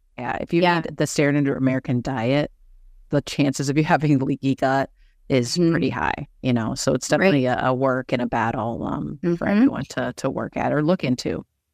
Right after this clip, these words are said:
Speaker 2: For sure. Which is why, like, which is why my approach with ketamine is, is integrative,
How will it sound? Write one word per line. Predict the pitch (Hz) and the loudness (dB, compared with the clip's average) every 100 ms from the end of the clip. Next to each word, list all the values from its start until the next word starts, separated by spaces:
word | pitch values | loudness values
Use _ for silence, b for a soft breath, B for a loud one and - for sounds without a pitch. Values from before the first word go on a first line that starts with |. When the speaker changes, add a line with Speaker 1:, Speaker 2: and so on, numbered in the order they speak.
| _ | _
Speaker 2:
For | - 226 | -6 -4
sure. | 220 - - 151 | 0 4 4 4
Which | 196 208 | 0 2
is | 220 | 0
why, | 208 220 269 170 170 185 - | 4 4 6 2 0 -4 -6
like, | 170 156 156 - | -2 -2 -4 -8
which | 165 160 | -4 -2
is | 175 | 0
why | 180 170 | 2 4
my | 170 | 4
approach | 170 170 - 160 156 156 - - _ - | 2 -2 -2 0 -2 -6 -20 -20 _ -8
with | 165 151 147 - | -4 -2 -4 -2
ketamine | 214 208 185 160 151 | 2 4 6 4 4
is, | 143 - | 2 -4
is | - 147 | -2 2
integrative, | 175 - 220 - | 2 0 -2 -10